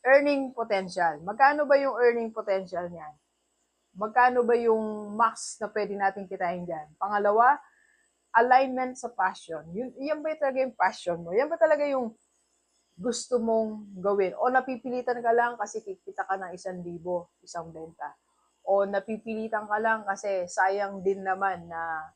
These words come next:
ibenta mo na? Pero hindi mo talaga siya gusto. And third criteria,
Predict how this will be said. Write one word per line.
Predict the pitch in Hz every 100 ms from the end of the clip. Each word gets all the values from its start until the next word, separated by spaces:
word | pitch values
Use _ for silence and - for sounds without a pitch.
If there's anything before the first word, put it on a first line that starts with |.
| _
ibenta | 202 208 202 196
mo | 190 170 170
na? | 156 - _ _
Pero | - 240 240 226
hindi | 214 240 214 240
mo | 233
talaga | 220 202 196 185
siya | 180 160 165
gusto. | - - _ - _ _ _ _
And | 196 220 220
third | 320 302 240
criteria, | 277 277 277 262 262 254